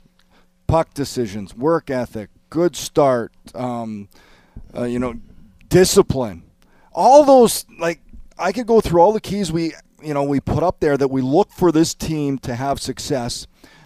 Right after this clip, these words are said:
They checked off just about maybe the, the most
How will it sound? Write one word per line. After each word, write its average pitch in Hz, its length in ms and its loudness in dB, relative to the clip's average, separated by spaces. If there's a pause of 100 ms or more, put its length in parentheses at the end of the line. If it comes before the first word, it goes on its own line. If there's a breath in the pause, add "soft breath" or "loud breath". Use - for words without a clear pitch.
They 277 160 -6
checked - 340 2
off 175 360 4
just 170 220 -2
about 170 400 4
maybe 190 300 -6
the, 165 200 -6 (140)
the 147 80 -16
most 147 360 -6